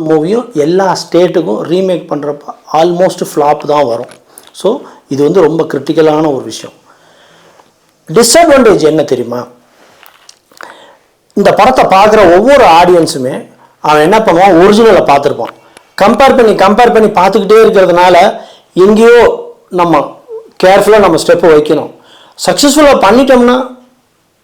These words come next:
it's, it's, அது altogether அது வேற கேம். But கொஞ்சம் மிஸ் ஆனா கூட அவன் நம்மளை ட்ரோல் பண்ண ஆரம்பிச்சிருவான். So, this is the biggest drawback ரீமேக் பண்றப்ப. பிரசாந்த்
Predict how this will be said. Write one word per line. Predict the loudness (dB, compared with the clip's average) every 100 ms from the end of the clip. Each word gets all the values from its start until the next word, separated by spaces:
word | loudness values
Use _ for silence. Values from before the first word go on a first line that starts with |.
| _ _
it's, | -12 -12 -12
it's, | -14 -12 -12 -12 -14 -18 -14 -4
அது | 0 2
altogether | 2 2 2 4 4
அது | 2 2
வேற | 2 2
கேம். | 2 0 -2 -12 _ _ _ _ _ -4
But | -4 -4 -18 _ _ _ _ _ _ _ -2
கொஞ்சம் | 2 4 4 2
மிஸ் | 2 2
ஆனா | 2 2
கூட | 2 0 -4 -12 _ _ _ _ _ _ -8
அவன் | -4 0 0 0 0 0 0 -2
நம்மளை | -2 -2
ட்ரோல் | 2 2
பண்ண | 2 2 0
ஆரம்பிச்சிருவான். | -2 -12 -16 -16 _ _ _ _
So, | -14 -8 -8 -6
this | -4
is | -2
the | -2 -2
biggest | -2 -2 -2 -2
drawback | 0 2 2 -2 -6 -10
ரீமேக் | -4 0 2 0 -2
பண்றப்ப. | -8 -6 -8 -10 -14 -20 _ _ _ _ _ _ _ _ -6
பிரசாந்த் | -2 0 0 -2 -12